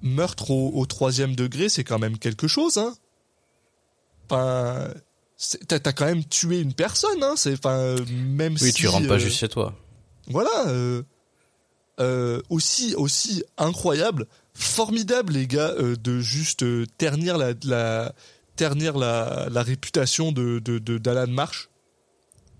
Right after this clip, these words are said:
Speaker 1: Euh, de, de le faire, genre, euh,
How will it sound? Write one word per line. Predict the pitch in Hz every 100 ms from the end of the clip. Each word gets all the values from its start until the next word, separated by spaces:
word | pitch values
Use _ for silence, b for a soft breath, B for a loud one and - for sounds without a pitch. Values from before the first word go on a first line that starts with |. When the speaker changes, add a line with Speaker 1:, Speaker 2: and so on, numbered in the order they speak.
| - _ _ 127
Speaker 1:
Euh, | 120 120 120 135 139 - - _ _ _ _ _ _ _ _ _ -
de, | 139 135 131
de | 127
le | 135
faire, | - 139 127
genre, | 120 127 117
euh, | 117 110